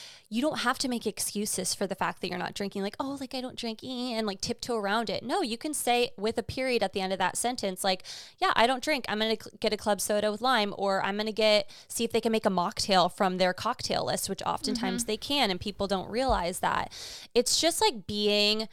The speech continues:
Speaker 1: confident in, and, and that takes time. It d-, definitely takes time to navigate all of the things <laughs> that you're gonna experience for the first time.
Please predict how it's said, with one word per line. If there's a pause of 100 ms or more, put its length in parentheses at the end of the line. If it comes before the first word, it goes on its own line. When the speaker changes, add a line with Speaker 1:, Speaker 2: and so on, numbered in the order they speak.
(140)
Speaker 1:
confident (320)
in,
and,
and
that
takes
time.
It
d-,
definitely
takes
time
to
navigate (120)
all
of
the
things
<laughs>
that
you're
gonna
experience
for
the
first
time.